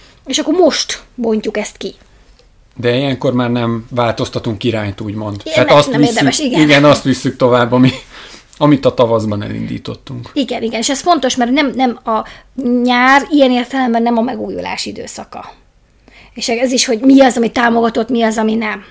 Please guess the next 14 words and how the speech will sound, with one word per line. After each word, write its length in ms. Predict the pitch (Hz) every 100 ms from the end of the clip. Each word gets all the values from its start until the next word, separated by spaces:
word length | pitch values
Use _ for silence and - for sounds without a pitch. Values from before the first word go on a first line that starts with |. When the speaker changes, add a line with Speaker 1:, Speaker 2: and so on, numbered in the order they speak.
| _ _ - - -
Speaker 1:
Tavasszal, 580 | 349 339 311 - 339 320
és 180 | 277 -
mondom, 180 | 262 254
ezért 280 | 262 226
jó, 80 | 220
ha 60 | 208
követed 340 | 214 208 220
az 80 | 214
évszakok, 520 | 220 - 226 226 254
mert 160 | 262 277
akkor 120 | 277 370
megcsináltad 440 | 277 - 220 214
a 20 |
megújulást, 680 | 254 381 427 415 415 415 -